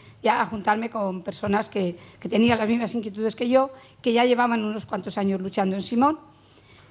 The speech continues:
Supongo que todos más o menos sabéis dónde estaba Simón. Simón estaba ubicada en la calle Tánger, de la, del, del Pueblo Nuevo. Había dos factorías muy grandes. Eh, en la que yo estaba, concretamente, éramos como quinientas mujeres,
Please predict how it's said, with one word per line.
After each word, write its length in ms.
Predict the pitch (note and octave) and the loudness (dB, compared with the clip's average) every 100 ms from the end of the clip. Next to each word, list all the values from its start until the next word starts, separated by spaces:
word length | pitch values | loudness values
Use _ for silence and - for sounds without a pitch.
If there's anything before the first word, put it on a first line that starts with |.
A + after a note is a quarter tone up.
| - | -20
Supongo 360 | - A#3 B3+ C#4 | -4 0 2 2
que 100 | B3+ | 2
todos 220 | C4 B3 | 2 2
más 160 | B3 A3 | 0 0
o 60 | |
menos 180 | A#3+ A3+ | 0 0
sabéis 220 | G#3+ G#3+ | 0 -2
dónde 180 | G3+ G3+ | -2 -4
estaba 320 | F3+ G3+ F#3 | -2 0 0
Simón. 440 | F3+ G3+ G#3 C4+ B3+ | -2 -2 0 0 -2
Simón 240 | G#3 G3+ | -4 -4
estaba 500 | G3+ - F#3 F#3 E3+ - - - - | -4 -2 -2 0 -4 -8 -20 -20 -10
ubicada 520 | - G3+ G3 A3 G#3+ G3+ | -2 0 4 4 6 2
en 60 | |
la 100 | F#3+ | 0
calle 220 | G#3 G3+ | -2 0
Tánger, 640 | G3 A#3+ C4+ C#4+ F4+ - - | 2 2 2 0 0 -2 -14
de 180 | - G3 | -10 -4
la, 420 | F3 F3 F3 E3 - | -2 -2 -4 -6 -6
del, 240 | F3+ F3 E3+ - - | -4 -4 -6 -10 -6
del 440 | E3+ E3 E3 F#3 - | -4 -2 -2 -4 0
Pueblo 360 | F3+ F3 E3+ | 2 2 2
Nuevo. 400 | F#3 B3+ C4 F#4 - - - - | 2 2 2 0 -2 -10 -20 -2
Había 340 | G#3 A3+ A#3 - | 0 4 2 0
dos 340 | F#3 A#3+ A#3 | -2 0 0
factorías 580 | A3+ G#3+ G#3 A3+ A3 G3 | -2 -2 0 2 2 0
muy 140 | G3+ | -2
grandes. 440 | G#3+ B3+ B3+ F4 - - - - - - | 0 0 0 -4 -8 -20 -20 -20 -20 -4
Eh, 380 | G3 F#3+ F#3 - - | 0 2 0 -4 -6
en 140 | G3+ | 0
la 100 | G#3 | 0
que 140 | G3+ A3+ | 2 2
yo 100 | A#3 | 2
estaba, 320 | - C4 A3 | 4 4 2
concretamente, 560 | G3+ G#3 A3+ A#3 A#3+ A#3+ | 0 -6 -6 -4 -2 -2
éramos 240 | A#3+ G#3+ | -2 -4
como 240 | G#3+ F#3+ | -4 -4
quinientas 380 | F3+ G3 G#3 G#3+ | 0 -2 0 -2
mujeres, 520 | A3 G#3 B3 B3 D4 | -2 -2 0 0 -4